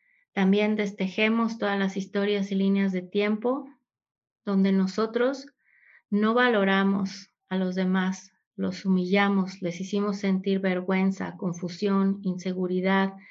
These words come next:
duda, fueron invisibles para nosotros. No les dimos el merecimiento, ni el reconocimiento,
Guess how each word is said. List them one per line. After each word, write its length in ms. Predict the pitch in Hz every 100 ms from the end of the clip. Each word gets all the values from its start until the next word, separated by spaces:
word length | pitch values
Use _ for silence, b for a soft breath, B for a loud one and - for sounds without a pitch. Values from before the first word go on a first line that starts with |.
| B B B
duda, 640 | 190 214 208 190 175 175 _ _ _ -
fueron 300 | 208 214 208
invisibles 680 | 196 185 180 214 208 202
para 300 | 202 196 185
nosotros. 840 | 185 180 190 190 185 185 185 - _
No 200 | 202 196
les 280 | 202 202 202
dimos 480 | 208 214 214 208 -
el 440 | 202 196 190 185 185
merecimiento, 880 | 185 180 180 185 185 196 202 202 208
ni 140 | 196
el 100 | 185
reconocimiento, 1300 | 185 180 180 185 - 185 190 196 202 202 220 220